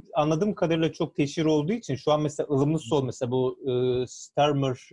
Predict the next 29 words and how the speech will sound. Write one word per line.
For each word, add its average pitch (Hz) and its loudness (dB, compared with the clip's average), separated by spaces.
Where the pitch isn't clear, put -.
e, 120 -2
ya 123 -4
da 123 -6
Sadık 123 -2
Kağan 135 0
ve 123 -2
benzeri, 127 0
e, 117 -12
kesimin 127 -6
ekibi 160 -4
biraz 156 0
kendini, 147 2
yani 151 2
biz, - -6
e, 135 4
o 151 4
yeni 151 6
solun, 156 2
e, 139 2
yani 113 0
Blair'ın 165 6
solundayız, 165 2
Corbyn'in 185 6
sağındayız 175 6
gibi 143 4
kendini 143 6
tanımlıyor 131 6
onlar. 131 4
Hani, 131 4